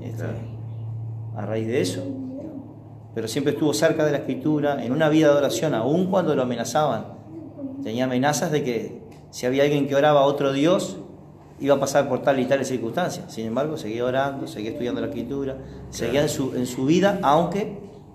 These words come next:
Speaker 1: estaba en una situación que estoy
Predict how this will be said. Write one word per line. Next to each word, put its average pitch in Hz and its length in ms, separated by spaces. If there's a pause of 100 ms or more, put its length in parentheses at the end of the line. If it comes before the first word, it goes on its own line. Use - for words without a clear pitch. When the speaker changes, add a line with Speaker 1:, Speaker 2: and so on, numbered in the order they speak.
(800)
Speaker 1:
estaba 135 320
en 160 60
una 156 80
situación 160 600 (720)
que - 80
estoy 135 220